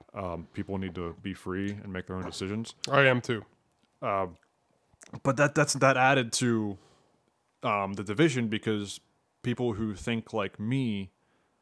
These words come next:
Speaker 1: the people who think opposite of me thought that people like me were literally killing them.
Speaker 2: Terrorists.
Speaker 1: Yeah, they called us terrorists.
Speaker 2: Yeah.
Speaker 1: Because we wanted to go to the gym and be healthy.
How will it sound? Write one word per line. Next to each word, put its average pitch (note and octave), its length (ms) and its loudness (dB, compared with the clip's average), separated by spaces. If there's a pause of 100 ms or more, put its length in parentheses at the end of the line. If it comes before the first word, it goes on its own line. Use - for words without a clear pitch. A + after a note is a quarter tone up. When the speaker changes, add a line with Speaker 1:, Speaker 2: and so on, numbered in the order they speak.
(180)
Speaker 1:
the G#2+ 80 -4
people A#2 320 -2
who G2 380 -6
think A2 260 -4
opposite C#3+ 400 0
of G2+ 60 -2
me F#2+ 160 -4
thought G#2+ 440 0 (320)
that G2+ 340 -2
people A2+ 260 -4
like G#2 220 -4
me G#2+ 140 -2
were F#2+ 160 -4
literally F#2+ 420 -4 (360)
killing A#2+ 460 -6
them. C#2+ 220 -18 (140)
Speaker 2:
Terrorists. G#2 600 -2 (300)
Speaker 1:
Yeah, A2 200 0
they F#2 80 -8
called C3 220 0
us C3+ 120 -10
terrorists. - 560 -6
Speaker 2:
Yeah. A2 280 -2
Speaker 1:
Because C3+ 240 -4
we D3 100 0
wanted D3+ 260 -4
to C#3 60 -4
go C#3 140 -2
to C3+ 60 -2
the A2+ 80 -6
gym G2+ 520 -4 (640)
and G#2+ 120 -6
be G2+ 140 -2
healthy. G#2 520 -4